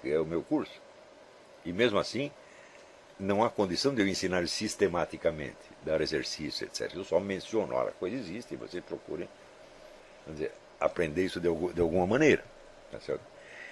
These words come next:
Então, muito bem, esses aqui são os conceitos básicos para o exame da guerra cultural. Nas próximas aulas eu vou pegar alguns exemplos históricos de guerra cultural, a começar por um que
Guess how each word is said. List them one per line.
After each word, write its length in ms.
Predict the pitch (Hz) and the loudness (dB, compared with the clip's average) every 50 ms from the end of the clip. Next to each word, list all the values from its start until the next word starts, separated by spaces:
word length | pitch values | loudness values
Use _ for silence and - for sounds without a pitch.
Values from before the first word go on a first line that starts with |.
| - - - - - | -16 -18 -18 -6 2
Então, 140 | - 170 175 | 2 4 4
muito 180 | 202 196 143 | 4 0 0
bem, 160 | 110 104 90 - - | 2 2 2 4 6
esses 240 | 147 175 - - | 4 4 6 4
aqui 240 | 156 - - 156 170 | 2 2 2 0 -2
são 340 | - - - 139 147 139 - - - - - - - - - - - - - - - | -2 2 2 2 2 2 0 -6 -12 -18 -20 -20 -20 -20 -20 -20 -20 -20 -12 -4 -2
os 500 | 123 120 120 - - - - - - - - - - - - - - - - - - - - - - - - - - - - - | 0 0 0 -2 -6 -8 -10 -10 -12 -14 -18 -20 -20 -20 -20 -20 -20 -20 -20 -20 -20 -20 -20 -20 -20 -20 -20 -20 -20 -20 -14 0
conceitos 520 | - 113 104 92 - - 117 - 107 101 76 | 2 2 2 2 2 -2 -2 -2 -2 -4 2
básicos 600 | 71 95 107 110 95 73 71 69 - 64 64 - | 6 6 6 6 6 2 0 -2 -6 -8 -8 -8
para 440 | - - 90 82 - 87 90 85 - - - - - - - - | 2 6 8 8 8 8 8 6 2 -2 -12 -20 -20 -20 -8 -4
o 120 | 98 98 | -2 -2
exame 340 | 85 65 71 80 85 87 90 | 0 0 0 0 0 0 0
da 120 | 82 78 | 0 0
guerra 280 | 78 71 78 78 78 78 | 2 2 2 2 2 2
cultural. 420 | - 80 76 - - 73 65 53 - - - - - - - - - - - - - - - - - - - - - - - - - - - | 0 -4 -6 -4 -4 -4 -2 -4 -6 -10 -14 -20 -20 -20 -20 -20 -20 -20 -20 -20 -20 -20 -20 -20 -20 -20 -20 -20 -20 -20 -20 -20 -20 -6 0
Nas 140 | 110 123 120 | 0 0 2
próximas 520 | - - 170 185 180 - 151 143 101 73 | 6 8 8 8 8 6 2 2 4 8
aulas 280 | 92 117 127 101 82 78 | 8 8 8 6 4 2
eu 80 | 82 85 | 2 0
vou 80 | 98 | 0
pegar 240 | - - 95 95 107 | 0 0 2 4 4
alguns 340 | 104 98 87 127 143 143 127 | 4 4 2 0 0 0 0
exemplos 440 | 110 82 82 98 110 - 80 82 82 | 0 0 0 0 0 0 -4 -10 -12
históricos 720 | 82 - - - 117 123 104 78 - - - - - - - | -12 -8 2 6 8 8 8 8 6 0 -8 -12 -14 -12 -12
de 60 | 78 | -10
guerra 300 | 65 76 80 78 - - | -2 2 2 4 4 2
cultural, 460 | - 71 65 - - 73 65 64 - - - - - - - - - - - | 0 -4 -8 -4 -2 -2 -2 -2 -4 -6 -10 -20 -20 -20 -20 -20 -20 -16 -14
a 60 | - | 0
começar 440 | - 131 123 101 90 - - 117 113 | 2 2 4 4 4 10 10 10 10
por 160 | - 87 85 | 10 6 -4
um 100 | 98 117 | -4 -4
que 200 | - - 82 76 | -6 -6 -8 -6